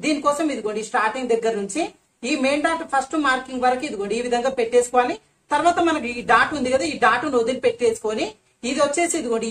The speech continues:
ఈ డాట్ చివరి వరకు ఈ విధంగా పెట్టేసుకొని, ఇప్పుడు ఈ చివరి వరకు ఈ విధంగా చెక్ చేసుకోవాలి. ఓకేనా? మనకి ఇక్కడ డాట్ వెడల్పు తీసేయంగా ఈ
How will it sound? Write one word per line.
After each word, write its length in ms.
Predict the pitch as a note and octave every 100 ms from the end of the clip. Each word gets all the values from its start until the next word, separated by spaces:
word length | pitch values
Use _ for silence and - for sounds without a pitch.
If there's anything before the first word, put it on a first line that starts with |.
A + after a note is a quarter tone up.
| C4
ఈ 20 | C4
డాట్ 240 | B3 C4 D4+ -
చివరి 260 | C4+ C4 C4
వరకు 160 | C4 C4
ఈ 20 | B3+
విధంగా 240 | B3 B3+ B3+
పెట్టేసుకొని, 540 | A3+ B3 A#3+ B3 B3+ - _ _ D4
ఇప్పుడు 160 | D#4 F4
ఈ 20 | D#4
చివరి 240 | C#4+ C#4
వరకు 180 | C4+ C4+ D#4
ఈ 20 | B3+
విధంగా 240 | C4 C4 E4
చెక్ 160 | C4 F3+
చేసుకోవాలి. 340 | G3+ - F3 - A#3+
ఓకేనా? 260 | C#4+ D4 G#4 _ - C4
మనకి 200 | D4+ D#4
ఇక్కడ 180 | D#4 C#4+ -
డాట్ 200 | A#3+ - D#4+
వెడల్పు 320 | C#4 C#4+ C#4+ -
తీసేయంగా 520 | B3 B3+ B3+ A#3 A#3+ F4+ _ _ -
ఈ 40 | C4+